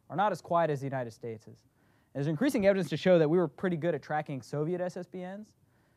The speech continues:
We were pretty good at tracking sov-, subs during the Cold War. I don't know how much we track them now. I mean, you have to assume, and, you know, Sov-, Soviet S S B Ns,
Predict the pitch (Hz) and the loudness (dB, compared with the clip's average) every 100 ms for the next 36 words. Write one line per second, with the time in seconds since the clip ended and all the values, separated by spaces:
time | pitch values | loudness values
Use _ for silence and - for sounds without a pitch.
0 | _ 175 311 311 294 214 185 170 143 147 | _ -2 -2 -2 -4 -4 -2 -2 -2 -2
1 | 139 139 113 - 127 117 - - 135 120 | -2 -4 -12 -8 -8 -8 -16 -8 -8 0
2 | 185 165 127 - 151 123 110 101 - _ | 2 2 0 0 0 -2 -8 -16 -20 _
3 | _ _ _ _ _ _ - 190 160 143 | _ _ _ _ _ _ -4 0 0 -2
4 | 135 131 120 135 123 113 123 127 120 165 | -4 -8 -8 -8 -10 -12 -8 -8 -6 -4
5 | 147 - - 208 240 180 214 185 160 143 | -4 -8 -4 -2 -2 -6 -4 -2 -2 -6
6 | _ - 170 165 - - 175 151 135 - | _ -6 -4 -4 -8 -10 -4 -4 -4 -2
7 | 208 165 - - 202 196 190 160 156 151 | 0 -2 -8 -8 -4 -2 0 -2 -2 -6
8 | - 147 147 143 120 - | -6 -4 -2 -4 -8 -14